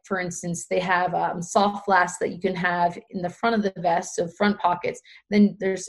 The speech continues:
always the opportunity in almost any vest to have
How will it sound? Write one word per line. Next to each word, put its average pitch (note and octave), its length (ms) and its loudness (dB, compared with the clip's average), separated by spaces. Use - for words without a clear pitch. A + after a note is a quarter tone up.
always G#3+ 320 2
the F#3+ 80 0
opportunity F3 840 -2
in F#3 100 -2
almost F3+ 400 -8
any G3+ 260 6
vest F3 540 -2
to F3+ 120 -8
have F3 380 -2